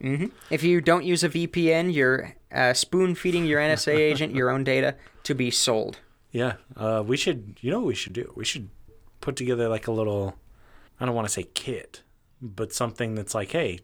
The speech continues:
Speaker 2: download these."
Speaker 1: No, if,
Speaker 2: These
Speaker 1: if this bill goes
Speaker 2: recommendations.
Speaker 1: through,
Speaker 2: Those wouldn't even
Speaker 1: we'll
Speaker 2: go.
Speaker 1: do some links. We'll do an
Speaker 2: Yeah.
Speaker 1: entire episode on it.
Speaker 2: Yeah.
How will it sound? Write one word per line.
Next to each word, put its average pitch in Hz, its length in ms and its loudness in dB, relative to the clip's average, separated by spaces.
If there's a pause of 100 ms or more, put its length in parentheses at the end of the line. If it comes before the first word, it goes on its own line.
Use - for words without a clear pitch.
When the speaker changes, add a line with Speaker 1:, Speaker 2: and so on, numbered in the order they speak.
Speaker 2:
download 117 680 -4
these." 113 540 -4 (720)
Speaker 1:
No, 156 80 6
if, 147 180 4
Speaker 2:
These 165 100 2
Speaker 1:
if - 80 2
this 170 120 4
bill 143 180 4
goes 127 220 2
Speaker 2:
recommendations. 123 460 0
Speaker 1:
through, - 20 -20 (220)
Speaker 2:
Those 101 240 -2
wouldn't 101 220 -4
even 98 160 -4
Speaker 1:
we'll 147 100 4
Speaker 2:
go. 139 60 0
Speaker 1:
do 139 100 2
some 127 240 0
links. 110 240 -4
We'll 143 80 4
do 151 100 4
an 156 60 4
Speaker 2:
Yeah. 143 60 0
Speaker 1:
entire 120 480 2
episode 60 420 -2
on 55 160 -4
it. - 180 -8
Speaker 2:
Yeah. 90 80 -10